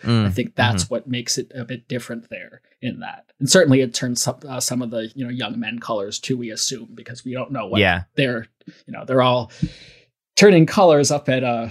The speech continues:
Speaker 1: Lover's Lane, but
Speaker 2: Right, right,
Speaker 1: um,
Speaker 2: right. That's where all of the, that's where all of the colorized people, um, congregate and, uh, hang out by the, um, hang out by the, the lake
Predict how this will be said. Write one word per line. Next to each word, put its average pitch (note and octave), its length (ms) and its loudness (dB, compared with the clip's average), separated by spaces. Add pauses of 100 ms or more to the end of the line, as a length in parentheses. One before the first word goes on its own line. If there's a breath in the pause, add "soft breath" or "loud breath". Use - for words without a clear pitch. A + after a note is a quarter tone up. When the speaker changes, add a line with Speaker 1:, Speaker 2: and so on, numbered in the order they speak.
Speaker 1:
Lover's C3 640 2
Lane, A#2+ 520 0
but G#2+ 240 -4
Speaker 2:
Right, B2 240 6
right, A#2 140 2
Speaker 1:
um, G#2 80 -4
Speaker 2:
right. G#2+ 180 0 (580)
That's A#2+ 220 4
where A#2 160 4
all G#2+ 300 2
of F2+ 100 -6
the, G#2 320 0
that's - 220 -4
where G#2+ 100 0
all G2+ 160 2
of F2+ 120 -4
the G2 80 -4
colorized F#2+ 580 -4
people, F2+ 680 -4
um, F2 580 -4 (680)
congregate G2 680 0 (800 soft breath)
and, F#2 380 2
uh, F2+ 200 2
hang G#2 200 -2
out F#2+ 220 -4
by F#2+ 220 0
the, E2+ 640 -4 (380)
um, G1+ 680 -10 (880)
hang G#2 160 2
out F2+ 120 2
by F2+ 140 0
the, D#2+ 320 -4 (100)
the F2+ 160 0
lake A2 300 -2